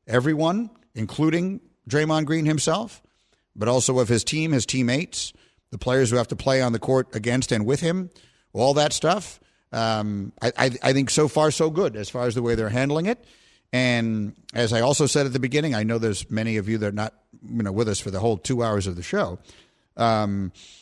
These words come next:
issues like these are really complex, you know, I, I, I've talked to you many times on these airwaves about how I, I have been in therapy since I was in my twenties. I'm fifty-six years old.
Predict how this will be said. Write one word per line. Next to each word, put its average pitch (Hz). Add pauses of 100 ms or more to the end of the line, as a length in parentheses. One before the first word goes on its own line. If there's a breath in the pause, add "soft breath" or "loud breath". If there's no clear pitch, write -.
(960 loud breath)
issues 185
like 151
these 95
are 113
really 139
complex, - (240)
you 120
know, 95
I, 104 (100)
I, 107
I've 120
talked 117
to 123
you 120
many 127
times 95
on 95
these 104
airwaves 104
about 101
how 104
I, 104
I 110
have 110
been 117
in 95
therapy 113
since 104
I 110
was 110
in 127
my 90
twenties. 104 (460 loud breath)
I'm 95
fifty-six -
years 95
old. 127